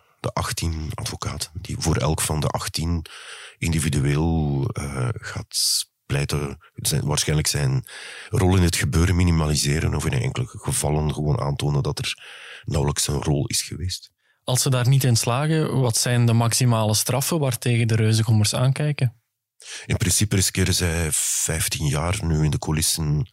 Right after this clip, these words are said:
Speaker 1: hoor je dat het Openbaar Ministerie niet verder wil gaan dan straffen van één tot vijf jaar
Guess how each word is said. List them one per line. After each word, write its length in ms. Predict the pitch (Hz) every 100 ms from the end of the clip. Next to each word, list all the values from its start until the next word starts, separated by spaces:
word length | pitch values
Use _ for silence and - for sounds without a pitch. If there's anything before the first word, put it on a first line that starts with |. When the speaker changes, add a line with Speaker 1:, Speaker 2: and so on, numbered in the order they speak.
| - - - - - -
Speaker 1:
hoor 260 | 82 82
je 100 | 80
dat 200 | 78 76
het 100 | 67 -
Openbaar 320 | 78 76 73 73
Ministerie 1080 | 71 69 - 82 80 78 71 67 101 -
niet 300 | 78 80 76
verder 540 | - - - 85 78 76
wil 100 | 76
gaan 240 | 73 73
dan 100 | 73
straffen 360 | - - - 76
van 180 | 73 62
één 240 | 71 69
tot 220 | - -
vijf 280 | - 135 -
jaar 280 | 117 107 -